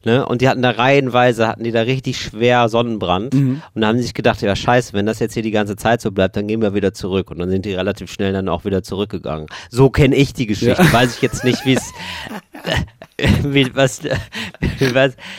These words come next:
Speaker 1: du da <laughs> rausgefunden hast.
Speaker 2: Ja, das ist ja jetzt erstmal deine Aufgabe, zu sagen, ob das stimmt oder nicht.
Speaker 1: Also, ja, ja. Ach so, ach so. Das mit dem, aber das mit den Löwen, das sollte ich, äh, jetzt nicht sagen,
Speaker 2: Ach so, mit den
Speaker 1: oder was?
Speaker 2: Löwen?
Speaker 1: Ich hab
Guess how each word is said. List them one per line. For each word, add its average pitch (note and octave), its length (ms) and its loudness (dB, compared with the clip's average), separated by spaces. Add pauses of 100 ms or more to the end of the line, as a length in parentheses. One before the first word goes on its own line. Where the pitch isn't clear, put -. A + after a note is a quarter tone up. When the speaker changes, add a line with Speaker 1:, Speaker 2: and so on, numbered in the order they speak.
(280)
Speaker 1:
du C#3 140 -6
da B2+ 320 4 (240)
<laughs> B2+ 1160 -8
rausgefunden A2+ 880 -2
hast. - 360 -4 (1500)
Speaker 2:
Ja, D3 140 4
das F#3+ 140 6
ist G#3+ 80 0
ja A#3+ 60 6
jetzt G#3+ 180 4
erstmal G#3 260 -2
deine F#3+ 280 2
Aufgabe, D#3+ 580 2
zu - 140 -6
sagen, D3 360 0
ob - 140 -8
das C#3 200 -2
stimmt D#3 260 -2
oder B2+ 200 0
nicht. B2+ 340 -4 (360)
Speaker 1:
Also, A#2+ 260 -4
ja, E3 240 2
ja. G2+ 300 2 (180)
Ach C#3 100 -6
so, B3 160 0
ach - 140 -2
so. F3 320 0 (240)
Das E3 180 -4
mit F3+ 120 -2
dem, F#3 180 2
aber E3 260 2
das F3 180 0
mit F#3 100 -4
den F3+ 100 2
Löwen, A3+ 300 4
das G#3 140 -2
sollte G#3 200 2
ich, - 160 -12
äh, F3 220 -2
jetzt - 220 -8
nicht G3 180 -2
sagen, - 140 2
Speaker 2:
Ach A2+ 40 4
so, F#3 60 4
mit F#3 100 6
den G3 80 6
Speaker 1:
oder G3 80 4
was? A#3 60 6
Speaker 2:
Löwen? G#3+ 120 2
Speaker 1:
Ich F3+ 60 0
hab - 160 0